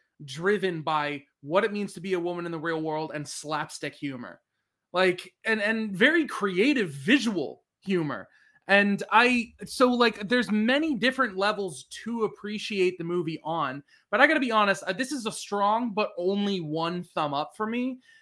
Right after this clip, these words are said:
because, and I, I don't, I could be biased because of the name Noah Baumbach. If I didn't know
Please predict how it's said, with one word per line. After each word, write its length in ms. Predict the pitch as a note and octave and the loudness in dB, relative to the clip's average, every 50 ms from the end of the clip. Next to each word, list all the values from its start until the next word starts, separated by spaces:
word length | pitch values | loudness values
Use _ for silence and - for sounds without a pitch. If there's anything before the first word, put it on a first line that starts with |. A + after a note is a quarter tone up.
| _ _ _ _ | _ _ _ _
because, 460 | F#3+ A#3+ - A3+ B3 B3 A#3+ - - - _ _ _ _ _ | -2 -2 4 6 6 6 4 2 -4 -14 _ _ _ _ _
and 220 | A#3 C4 B3+ B3+ - - _ _ - - - - | 4 4 4 4 -2 -12 _ _ -20 -16 -12 -10
I, 200 | - B3 C4+ A3+ A3+ - | -2 0 0 0 2 4
I 140 | G3+ A#3 C4 | 6 6 8
don't, 220 | D#4 D#4 C4 - - | 6 4 2 2 4
I 140 | A3 A#3+ B3 | 6 6 6
could 260 | - - - C#4+ C4 | 4 2 -2 -2 2
be 120 | A3 D#4 D4+ | 2 2 2
biased 480 | G3+ D#3 A3 A3 A3+ A3 A3 - - | 8 8 8 10 10 6 2 0 -4
because 440 | - G3+ - - - - A3 A3+ F#3 | -8 -8 -8 -6 -4 -2 -2 0 0
of 160 | A3+ G3 D#3+ | -2 -4 -2
the 80 | D#3 F#3 | -2 0
name 440 | F#3 F3+ F3+ F#3 F#3 G3 G#3 G#3 F#3+ | 0 2 2 0 2 2 0 0 2
Noah 260 | F3+ F3+ F3 E3+ D#3 | 0 2 2 0 0
Baumbach. 380 | C#3 D#3+ D#3+ D#3 C#3 C3+ A2+ - - - | 2 0 0 0 0 -4 -4 -4 -8 0
If 80 | D#3+ | 2
I 80 | G#3+ A3 F3 C3+ _ | 2 2 2 0 _
didn't 320 | - A#3+ D4 E4 E4 C4 | 2 4 4 4 0 0
know 500 | A3+ G#3+ G#3+ G3+ F#3+ F3+ E3 D#3 D#3 D3 | 2 4 4 4 6 4 4 2 0 -4